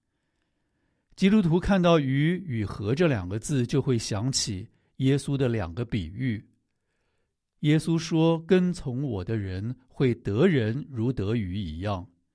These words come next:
跟从我的人要收割庄稼，聚集五谷到永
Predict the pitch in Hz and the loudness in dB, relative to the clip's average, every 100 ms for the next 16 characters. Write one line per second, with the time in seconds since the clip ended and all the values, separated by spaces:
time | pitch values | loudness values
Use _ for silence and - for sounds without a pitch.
0 | _ _ _ _ _ _ _ 208 220 180 | _ _ _ _ _ _ _ 6 6 2
1 | 202 131 123 160 123 113 143 170 147 127 | 0 2 4 4 4 0 -2 0 0 0
2 | - 190 190 190 185 196 190 180 190 135 | 2 2 4 4 4 2 2 2 2 2
3 | 101 - _ _ _ - - 170 120 - | 0 -10 _ _ _ -4 0 0 0 -4
4 | 113 143 107 160 170 135 90 - 131 117 | -4 -2 0 -2 0 -2 -4 -2 0 0
5 | 107 95 | -2 -6